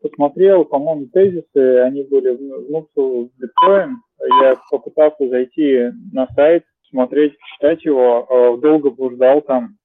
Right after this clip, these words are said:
Э, в принципе, я нашел где-то выход на него. И, э, там проблема была в том, что, ну, я не видел никакой ценности, э, особенно углубляться его или там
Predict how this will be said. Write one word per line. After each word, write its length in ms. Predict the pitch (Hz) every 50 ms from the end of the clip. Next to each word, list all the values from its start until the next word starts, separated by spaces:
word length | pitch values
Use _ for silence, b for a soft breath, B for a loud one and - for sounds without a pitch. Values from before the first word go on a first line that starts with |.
| _ _ _ -
Э, 180 | 131 123 113
в 120 | - _ -
принципе, 440 | 135 151 165 - _ _ - 139
я 100 | 139 139 131
нашел 360 | 127 123 - - 147 139 131
где-то 260 | 127 127 120 - 127 117
выход 320 | 139 170 - - 135 -
на 60 | 143 135
него. 380 | 127 123 120 117 117 113 113 _ _ _ _ _ -
И, 460 | 127 - 127 120 127 131 131 131 131
э, 340 | 127 123 127 131 - 120 113 117 - 156 151
там 180 | - 165 170 165
проблема 440 | - 170 160 160 180 208 214 190 165
была 200 | 151 156 151 147
в 60 | - -
том, 200 | 175 180 185 -
что, 560 | - - - 143 131 123 123 120 117 117 113 _ _ _ _ 127 120 _ -
ну, 60 | 135
я 160 | 139 151 151
не 120 | 143 147 160
видел 260 | 170 143 131 127 123
никакой 440 | 123 117 - - 123 - - 123 113 -
ценности, 580 | - 135 131 123 120 _ - 117 110 107 104 104 _ _ -
э, 380 | 131 120 110 113 107 104 104 _ _ _ _ _ _ _ -
особенно 500 | - 127 - - 131 120 117 120 117 113
углубляться 520 | 113 117 120 120 127 135 135 131 _ - 131
его 220 | 117 113 113 113
или 100 | 110 113
там 220 | 110 - 117 113